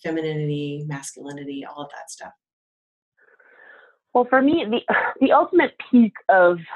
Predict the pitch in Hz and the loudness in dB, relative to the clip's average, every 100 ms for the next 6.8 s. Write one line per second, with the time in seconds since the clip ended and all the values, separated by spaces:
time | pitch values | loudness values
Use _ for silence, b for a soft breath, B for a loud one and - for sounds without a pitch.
0 | B B - 220 196 190 185 170 185 185 | B B -4 0 0 -2 -6 -2 -2 -2
1 | 180 175 170 151 160 - 170 170 180 170 | -2 -2 -2 -4 -12 -2 0 2 2 0
2 | _ _ - 202 185 208 - 208 214 214 | _ _ -6 -6 0 0 2 4 4 4
3 | 196 190 185 170 170 - 175 165 156 _ | 2 2 2 2 2 0 2 2 0 _
4 | 170 156 156 - 143 143 147 139 143 143 | 2 2 0 0 -2 0 0 0 0 0
5 | 143 - - - 117 - - - 180 170 | 0 -4 -4 0 0 0 0 4 4 2
6 | B B B _ _ _ 185 | B B B _ _ _ -2